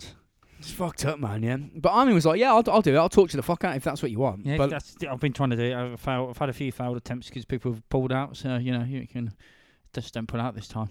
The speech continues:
Speaker 1: But he said, "I don't wanna kill you. I d-, I'm not into murder."
Speaker 2: Oh, he said he didn't wanna kill him?
Speaker 1: No, no, no. He didn't want, he just wants to eat them
Speaker 2: Okay.
Speaker 1: voluntarily.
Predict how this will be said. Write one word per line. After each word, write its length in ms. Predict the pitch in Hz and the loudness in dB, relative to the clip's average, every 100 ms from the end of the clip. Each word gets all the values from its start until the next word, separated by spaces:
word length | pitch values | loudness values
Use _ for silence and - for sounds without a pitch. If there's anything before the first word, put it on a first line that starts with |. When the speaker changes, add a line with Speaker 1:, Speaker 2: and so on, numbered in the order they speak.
| - | -6
Speaker 1:
But 80 | |
he 40 | 139 | -4
said, 140 | 165 | -2
"I 20 | 143 | 0
don't 120 | 175 | 0
wanna 120 | 139 | -2
kill 200 | 127 151 | -2 -2
you. 160 | 107 87 - | -4 -10 -14
I 60 | 135 | -16
d-, 100 | 135 | -12
I'm 200 | 131 127 | -6 -4
not 160 | 123 123 | -4 -4
into 160 | 117 110 | -6 -4
murder." 360 | 120 139 139 - _ _ | -4 -4 -8 -10 _ _
Speaker 2:
Oh, 120 | - 156 | 2 2
he 80 | |
said 180 | 143 170 | 4 -2
he 100 | 160 | -4
didn't 200 | 135 151 | -6 -4
wanna 140 | 151 139 | -4 -2
kill 160 | 180 | -2
him? 40 | 135 | 0
Speaker 1:
No, 160 | 190 170 | 2 2
no, 140 | 165 | 2
no. 160 | 156 143 | 2 0
He 60 | |
didn't 140 | 117 165 | 0 -2
want, 140 | 175 | -2
he 40 | 127 | -4
just 160 | 165 | -2
wants 140 | - - | -2 -2
to 100 | - | -4
eat 160 | 160 | -4
them 200 | 185 165 - | -4 -4 -6
Speaker 2:
Okay. 60 | 147 | 0
Speaker 1:
voluntarily. 540 | 139 143 127 127 127 | 2 4 2 -2 -4